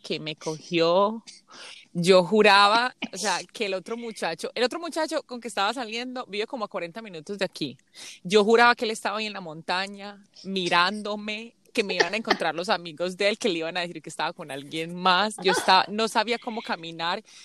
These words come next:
y el muchacho con el que estaba ahí hacía sino hablar y hablar y hablar, y yo no decía nada, yo parecía un fantasma. Yo solamente mirando pa'l frente,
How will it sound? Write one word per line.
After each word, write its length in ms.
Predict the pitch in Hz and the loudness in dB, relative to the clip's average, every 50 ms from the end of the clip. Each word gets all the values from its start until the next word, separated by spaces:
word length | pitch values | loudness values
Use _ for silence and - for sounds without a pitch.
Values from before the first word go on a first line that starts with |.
| - _ _ - | -20 _ _ -8
y 140 | 202 214 | -4 -4
el 100 | 208 196 | -2 -4
muchacho 760 | 196 196 190 185 180 - - 208 190 180 175 - - 240 240 - | -4 -8 -10 -12 -12 -10 -8 -8 -8 -8 -8 -8 -10 -10 -10 -12
con 160 | - 226 196 | -12 -12 -12
el 40 | 170 | -12
que 80 | 175 | -10
estaba 300 | 165 - 170 147 147 147 | -8 -4 -2 -2 -2 -2
ahí 340 | 151 175 185 196 202 - - _ _ - | -4 -4 -6 -6 -8 -10 -12 _ _ -12
hacía 260 | - 185 175 - 208 | -10 -8 -6 -6 -6
sino 220 | 202 196 180 165 147 | -6 -6 -6 -6 -6
hablar 480 | 143 139 147 156 165 165 175 185 - _ | -6 -4 -2 -2 0 0 0 -2 -6 _
y 120 | - 175 170 | -12 -8 -8
hablar 400 | 160 147 143 143 151 147 156 156 - | -6 -6 -2 0 0 0 0 -2 -4
y 80 | - | -4
hablar, 260 | 165 151 143 147 151 156 - | -4 -2 0 -2 -2 -2 -4
y 100 | - 170 | -8 -8
yo 140 | 139 156 147 | -6 -6 -6
no 140 | 143 143 | -6 -6
decía 300 | 147 160 160 - - 160 | -8 -8 -8 -6 -4 -4
nada, 180 | 165 165 147 143 | -2 0 0 -2
yo 120 | 139 143 | -2 -2
parecía 260 | - 165 175 170 160 147 | -2 -2 -4 -4 -4 -6
un 80 | 147 | -4
fantasma. 560 | 143 160 156 160 147 151 120 127 131 127 120 - | -2 -2 0 2 2 2 2 0 -4 -8 -12 -8
Yo 160 | - 147 165 | -4 -2 0
solamente 360 | 156 196 185 180 190 202 214 214 | 2 2 2 2 2 4 4 4
mirando 380 | 202 170 160 160 156 160 175 190 | 4 4 6 6 6 6 6 6
pa'l 180 | - 214 180 170 | 6 4 4 4
frente, 600 | - - 180 170 165 165 175 - 196 190 202 | 2 2 4 4 2 0 -2 -2 -2 -2 -2